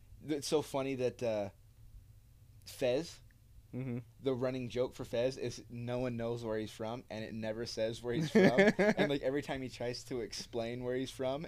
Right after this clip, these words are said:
Speaker 1: it's always some sort of, like, like, there's an episode where he's talking about it, where he's like, "Oh, where are you from?" And he starts to explain it, and then the school bell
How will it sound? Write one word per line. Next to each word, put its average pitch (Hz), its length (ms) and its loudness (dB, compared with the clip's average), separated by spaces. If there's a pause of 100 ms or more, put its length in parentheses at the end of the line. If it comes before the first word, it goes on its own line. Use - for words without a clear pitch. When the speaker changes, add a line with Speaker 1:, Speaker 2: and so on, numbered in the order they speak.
Speaker 1:
it's 117 200 -6
always 113 320 0
some 113 220 -4
sort 113 200 -4
of, 101 80 -6
like, 101 260 -4 (640)
like, 127 140 0
there's 135 220 2
an 117 80 -2
episode 113 380 -2
where 117 120 -2
he's 113 100 -8
talking 117 240 -6
about 113 240 0
it, 135 160 -2
where 110 140 -4
he's 104 80 -6
like, 113 100 -6
"Oh, 185 160 2
where 127 140 2
are - 20 0
you 156 100 0
from?" 180 300 -2
And 110 100 -4
he 120 120 -4
starts 117 240 -4
to 117 80 -8
explain 113 420 -4
it, 135 160 -8
and 120 100 -6
then 113 140 -6
the 110 60 -6
school 113 340 -4
bell 120 320 4